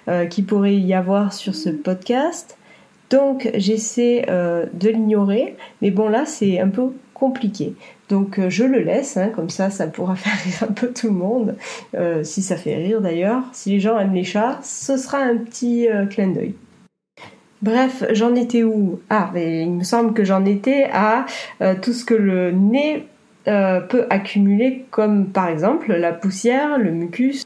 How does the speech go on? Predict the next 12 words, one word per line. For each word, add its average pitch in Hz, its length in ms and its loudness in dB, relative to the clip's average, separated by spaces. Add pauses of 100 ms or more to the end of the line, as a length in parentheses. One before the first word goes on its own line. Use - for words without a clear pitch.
Là, 208 180 2
en 214 100 2
ce 208 180 -2
moment, 202 300 2
ça 208 160 -2
peut 190 300 -4
aussi 196 400 -4
être 185 320 -2
le 170 140 0
pollen, 277 460 0 (180)
mais, 180 320 2
euh, 170 380 -2